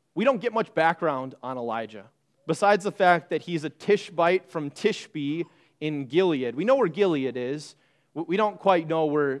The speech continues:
Tishbe is. But that, that's all the background we have on Elijah. And then we see him coming before King Ahab. Now, with that very little context that you have there,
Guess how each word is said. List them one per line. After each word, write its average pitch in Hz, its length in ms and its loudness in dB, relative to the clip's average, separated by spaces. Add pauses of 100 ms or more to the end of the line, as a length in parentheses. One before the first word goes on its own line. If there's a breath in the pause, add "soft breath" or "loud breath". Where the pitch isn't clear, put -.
(100)
Tishbe 123 600 -10 (440)
is. 113 240 -8
But 156 140 -6
that, 226 160 -2
that's 196 160 -2
all 214 160 2
the 262 80 -2
background 202 440 0
we 180 100 -2
have 170 320 2
on 151 200 -6
Elijah. 139 640 -4 (800)
And 170 160 -4
then 220 120 -2
we 226 100 0
see 214 240 -6
him 190 160 -4
coming 175 380 -4
before 151 420 -2
King 139 400 -12
Ahab. 110 460 -12 (1080)
Now, 185 120 6
with 208 220 8
that 196 260 2
very 226 260 4
little 214 240 6
context 170 640 -4
that 147 220 -6
you 143 80 -8
have 127 360 -6
there, 131 320 -4